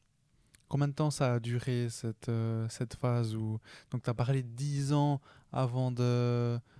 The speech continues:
de, entre guillemets, pas réussir, mais arriver à un, à un stade ou une phase qui était, euh, plus confortable en termes, euh, peut-être de notoriété, de reconnaissance,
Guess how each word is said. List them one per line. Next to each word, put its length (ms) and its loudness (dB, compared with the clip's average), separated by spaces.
de, 480 2
entre 160 -2
guillemets, 480 0
pas 100 0
réussir, 680 0
mais 240 0
arriver 480 0
à 380 -2
un, 60 -8
à 260 -2
un 60 -2
stade 440 -2
ou 80 -2
une 140 -4
phase 560 -2
qui 160 -8
était, 720 -4
euh, 160 -6
plus 180 -10
confortable 800 -2
en 60 -4
termes, 400 -2
euh, 380 0
peut-être 320 -2
de 380 2
notoriété, 800 0
de 80 -4
reconnaissance, 1000 0